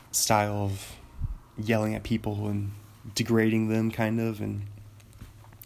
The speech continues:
not really putting them down, but, or not really being mean to them, but I don't know. I don't know what his angle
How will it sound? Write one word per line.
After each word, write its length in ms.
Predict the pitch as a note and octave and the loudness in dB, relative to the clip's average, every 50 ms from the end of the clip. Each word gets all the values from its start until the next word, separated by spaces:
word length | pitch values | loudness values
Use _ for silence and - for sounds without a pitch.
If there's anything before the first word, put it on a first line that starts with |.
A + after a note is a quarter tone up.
| - - - - - | -16 -16 -16 -10 -4
not 160 | - D3 C#3 B2+ | -2 0 0 2
really 160 | B2+ A#2 G#2 | 0 0 -2
putting 360 | G2+ - - B2 A#2 G#2+ G#2 | -2 -2 0 2 2 4 2
them 140 | G#2 G2+ G2+ | 2 0 0
down, 500 | G2+ G#2+ G#2 G#2 G#2 G#2 G2+ G2 G2 - | 0 0 0 0 0 -2 -2 -4 -4 -6
but, 380 | - - - - - - - - - - - - - - - - - - - - - - - | -6 -6 -6 -8 -8 -12 -16 -16 -18 -20 -20 -18 -18 -18 -18 -18 -18 -20 -20 -20 -20 -8 -4
or 60 | - D3 | 0 0
not 100 | D3 B2 | 0 2
really 160 | C3 C3 A#2 | 2 2 2
being 400 | A2+ G2+ A#2 A#2 A#2 A#2 A2 G#2+ | 2 4 4 6 6 6 4 4
mean 280 | G#2+ G#2+ A2 A#2 A2+ A2 | 4 4 4 4 4 2
to 100 | - A2 | 0 -2
them, 400 | G2+ D#2+ C#2+ B1 A1 A1 G1+ - | -4 -2 -4 -4 -4 -6 -8 -8
but 260 | - B1 B1 A1 G#1 - - - - - - - - - - - - - - - | -8 -10 -10 -10 -12 -12 -14 -16 -18 -18 -18 -18 -18 -18 -16 -16 -16 -14 -6 -2
I 100 | A3 A3 | 0 2
don't 80 | F#3+ | 2
know. 160 | D3+ A2 F#2 F2 | 2 2 0 0
I 40 | - | 0
don't 100 | E3 D3 | 2 2
know 60 | B2+ | 4
what 160 | A2 A2 G#2+ G2+ | 4 4 2 2
his 200 | A#2 G#2+ - - | 2 0 0 0
angle 300 | G#2+ G#2+ G#2 G#2 A2+ | 0 0 2 2 2